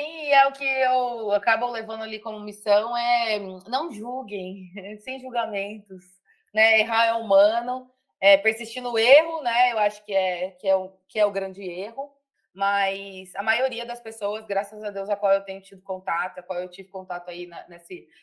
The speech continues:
nesse caminhar aquarístico, sempre foram pessoas muito receptivas, sempre foram pessoas que, é, me quiseram muito bem e também sempre pensando no ecossistema, no animal, no bicho, né?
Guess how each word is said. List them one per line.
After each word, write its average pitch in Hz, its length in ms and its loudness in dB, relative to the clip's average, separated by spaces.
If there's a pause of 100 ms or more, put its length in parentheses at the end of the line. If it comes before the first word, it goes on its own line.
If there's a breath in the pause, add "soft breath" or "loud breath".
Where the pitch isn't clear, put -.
nesse 233 200 -10
caminhar 277 680 8
aquarístico, 233 960 -2 (280)
sempre 247 280 -8
foram 233 240 -10
pessoas 220 300 -14
muito 226 200 -16
receptivas, 208 800 -6
sempre 202 240 -10
foram 196 220 -4
pessoas 196 340 -10
que, 190 320 -10 (300 soft breath)
é, 185 280 4
me 208 120 -6
quiseram 214 340 2
muito 220 220 -10
bem 214 340 2
e 269 60 -4
também 247 260 -4
sempre 285 280 -4
pensando 262 460 -2
no 240 140 0
ecossistema, 240 840 0
no 196 60 -4
animal, 196 560 2
no 190 100 -10
bicho, 190 420 -16
né? 196 220 0